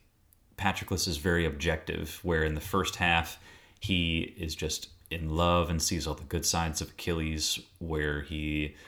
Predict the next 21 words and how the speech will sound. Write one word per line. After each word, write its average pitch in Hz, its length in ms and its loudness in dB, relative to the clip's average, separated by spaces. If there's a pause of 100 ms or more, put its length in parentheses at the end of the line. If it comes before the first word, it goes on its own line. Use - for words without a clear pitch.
(160)
plays 78 280 -2
the - 420 -4 (420)
lyre 107 520 4
and 82 160 2
sings 95 760 4 (520)
and 90 120 2
is 82 100 4
still 104 600 6
very 92 320 4
athletic 82 440 2
and 80 100 -2
has 85 220 0
all 80 100 2
these 73 180 -2
things. 82 400 0 (340)
But 95 120 4
as 92 140 4
soon 127 180 2
as 104 160 2
he, 87 300 -2 (120)
like, 82 340 -2